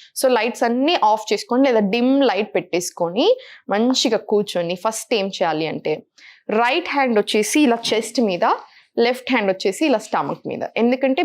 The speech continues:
బాగా ఎక్కువ inhalation and exhalation చేస్తున్నప్పుడు ఏమవుతుంది, ఆక్సిజన్ ఎక్కువగా తీసుకుంటాం.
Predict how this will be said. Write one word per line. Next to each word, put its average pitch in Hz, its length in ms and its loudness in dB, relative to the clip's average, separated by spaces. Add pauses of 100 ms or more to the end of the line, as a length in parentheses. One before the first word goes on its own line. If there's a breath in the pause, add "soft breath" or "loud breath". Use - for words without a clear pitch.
(120)
బాగా 233 260 2 (160)
ఎక్కువ - 240 -2 (140)
inhalation 240 520 2
and 220 140 0
exhalation 208 520 -2
చేస్తున్నప్పుడు 196 520 -2
ఏమవుతుంది, 190 420 -2 (540 loud breath)
ఆక్సిజన్ 269 460 2
ఎక్కువగా 247 360 2
తీసుకుంటాం. 175 460 -4